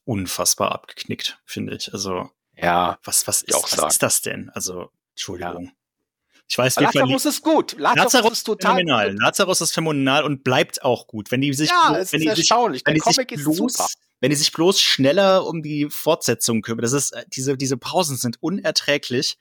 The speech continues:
Speaker 2: Ja.
Speaker 1: Aber die Qualität sowohl der Zeichnungen als auch der, der Story bleibt wirklich, wirklich hoch. Also
Speaker 2: Ja. Ich hoffe, das wird mal zu Ende gebracht.
Speaker 1: Ja, ich,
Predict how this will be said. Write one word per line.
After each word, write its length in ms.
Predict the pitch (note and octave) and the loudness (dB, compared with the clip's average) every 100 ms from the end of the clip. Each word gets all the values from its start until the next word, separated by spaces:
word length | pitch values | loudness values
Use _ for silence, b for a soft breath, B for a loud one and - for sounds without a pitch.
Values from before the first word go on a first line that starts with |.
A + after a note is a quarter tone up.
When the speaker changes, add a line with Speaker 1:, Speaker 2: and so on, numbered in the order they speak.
| b | b
Speaker 2:
Ja. 380 | G2 F#2 F2 - | -2 0 0 -2
Speaker 1:
Aber 240 | - C3+ C#3+ | 0 4 4
die 100 | C3+ | 2
Qualität 640 | - C3+ B2+ - C#3+ G3 | 2 2 2 2 2 2
sowohl 320 | - C3 D3 F3 | 2 2 4 4
der 140 | D#3+ | 2
Zeichnungen 600 | - C#3 D#3+ - D#3+ D#3 | 2 2 2 0 -2 0
als 200 | A2+ C#3 | -2 -2
auch 280 | - C#3 - | 0 0 0
der, 320 | - C3+ C3 | 2 4 4
der 120 | C3 B2 | 4 2
Story 540 | - A#2+ C3 C#3+ C#3 | 2 2 2 2 0
bleibt 500 | C3+ A2+ B2+ - - | 0 0 0 -2 -8
wirklich, 460 | A#2+ B2 D3 - B2+ | -8 -6 -6 -6 -4
wirklich 400 | C3+ D3+ - - | -6 -4 -10 -8
hoch. 300 | B2+ - - | -8 -10 -14
Also 440 | G#2+ A2 A2+ A2 A2+ | -12 -6 -4 -4 -4
Speaker 2:
Ja. 320 | A2+ G#2+ - _ _ _ _ _ | 0 0 -2 _ _ _ _ _
Ich 160 | - - | -2 2
hoffe, 260 | - - | 2 0
das 260 | - D3 C#3+ | 0 -2 2
wird 200 | - - | 0 2
mal 340 | D3 C3 C#3+ - | 4 4 2 -4
zu 140 | G#3 | -6
Ende 320 | - C4 D4+ G3+ | -2 -2 0 0
gebracht. 640 | D#3 A#2+ G#2+ G2+ - - _ _ _ _ | 0 2 2 0 -6 -20 _ _ _ _
Speaker 1:
Ja, 440 | B2 A#2+ B2+ B2+ B2+ | 0 4 6 6 2
ich, 240 | - - | 0 -2